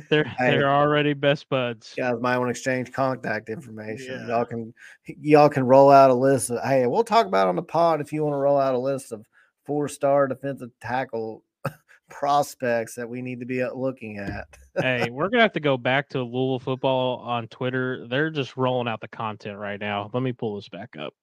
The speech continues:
Speaker 2: They're g-, hey, Louisville football Twitter, Louisville
Speaker 1: Hey.
Speaker 2: Twitter,
Speaker 3: While
Speaker 2: man.
Speaker 3: you're doing that, I'm just gonna roll through the schedule here. We got Pitt,
Speaker 2: They're really good.
Speaker 3: Duke, Virginia Tech, Virginia, Miami, and Kentucky. I mean, I don't think w-,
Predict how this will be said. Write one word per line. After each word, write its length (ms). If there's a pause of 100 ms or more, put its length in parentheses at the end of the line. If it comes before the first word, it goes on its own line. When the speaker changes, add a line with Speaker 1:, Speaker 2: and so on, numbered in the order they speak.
Speaker 2:
They're 180
g-, 140
hey, 280
Louisville 260
football 340
Twitter, 440
Louisville 340
Speaker 1:
Hey. 140
Speaker 2:
Twitter, 340
Speaker 3:
While 200
Speaker 2:
man. 80
Speaker 3:
you're 100
doing 220
that, 280
I'm 180
just 160
gonna 140
roll 140
through 160
the 80
schedule 400
here. 220
We 100
got 260
Pitt, 420 (280)
Speaker 2:
They're 180
really 240
good. 140
Speaker 3:
Duke, 440 (280)
Virginia 400
Tech, 380 (280)
Virginia, 640 (200)
Miami, 720
and 140
Kentucky. 680 (1400)
I 60
mean, 280
I 140
don't 180
think 180
w-, 160